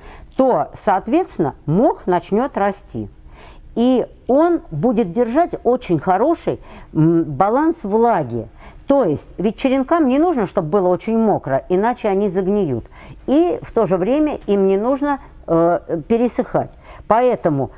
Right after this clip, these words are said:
вот этот мох, е-, мы его будем каждый день поливать и опрыскивать, и он, он сам влажный, вот если я его трогаю, то он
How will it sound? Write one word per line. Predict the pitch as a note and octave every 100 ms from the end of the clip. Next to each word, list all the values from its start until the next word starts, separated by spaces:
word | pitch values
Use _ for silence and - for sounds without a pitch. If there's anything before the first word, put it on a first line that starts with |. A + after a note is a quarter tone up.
| -
вот | E3 G#3+
этот | A#3 F3+ D#3+
мох, | F3+ C4+ F#4+ - - - -
е-, | D#3 B3 G#3+
мы | F3+ A#3+
его | G#3 F3
будем | E3+ D#3+ C#3+ - - -
каждый | G#3+ F#3 D#3 D#3+
день | D#3+
поливать | C#3 G3+ G3+ D#3 B2+
и | D3
опрыскивать, | C#3 A#3+ D#4+ - D4+ D4 - - - -
и | A#3+ B3+ G3+ G3
он, | A3+ G#3+ - - -
он | A3 F#3+
сам | - F#3 E3
влажный, | F#3+ D#3+ C#3+ F#3+ A#3
вот | E3 D#3 - -
если | E3 E3 F3
я | D#3+ D#3+
его | D3+ D3
трогаю, | G#3+ G3+ C3 C#3
то | F#3 E3
он | - E3 D3